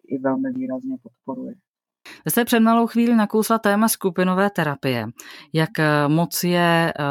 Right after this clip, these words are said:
Speaker 2: vhodná pro, eh, léčbu úzkostí? A mě by zajímalo, ale jak moc je taky dostupná v České republice?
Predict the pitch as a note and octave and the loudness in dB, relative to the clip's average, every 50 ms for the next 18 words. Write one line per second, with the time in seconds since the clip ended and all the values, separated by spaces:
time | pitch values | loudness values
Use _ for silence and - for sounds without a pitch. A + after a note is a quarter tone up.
0 | C#3 C3+ C3+ B2+ - - D#3+ D3+ D3+ C#3 B2 A2 G#2+ C3+ G#3+ A3+ _ - D3+ C#3+ | 0 -2 -2 -4 -2 -2 0 2 2 2 2 2 0 -2 -4 -6 _ -4 -2 0
1 | C#3 C3+ C3 C3 C3 B2+ - - D3 C3+ C3 C3 B2+ C3 C#3 C3+ B2+ C#3+ C#3 - | 2 2 2 2 0 0 -2 -6 -6 -4 -4 -2 -2 -2 -2 -2 -4 -6 -10 -10
2 | - D3 B2+ - - D#3+ D3 - - - D3+ C3+ C3 - - - - - - C#3 | -12 -10 -12 -10 -8 -6 -6 -6 -6 -8 -6 -8 -8 -8 -12 -16 -16 -12 -4 -2
3 | D3 D3+ D#3 F3+ G#3+ G#3 A3 A3 G#3+ G#3+ G#3+ G#3 G#3+ - G#3+ G3+ G#3 G#3 G3+ G3+ | 0 0 2 0 0 2 2 2 4 4 4 4 2 2 2 2 2 2 0 0
4 | - G#3+ G#3+ G3+ - A3+ A3 A3 A#3 A3+ - C4+ B3+ A3+ A3+ G3+ - - - A#3+ | 0 0 0 0 0 0 0 0 0 0 0 0 0 2 0 -2 -2 -2 -4 -4
5 | G#3+ - B2+ A#2+ A2 G#2+ - - D3 B2+ - - D#3+ D3 C3+ C3+ C3+ C#3+ - C#3+ | -2 0 -2 -2 -2 -4 -6 -8 -10 -10 -8 -6 -6 -4 -4 -4 -6 -6 -4 -4
6 | C3+ - - A#2+ | -4 -2 -4 -6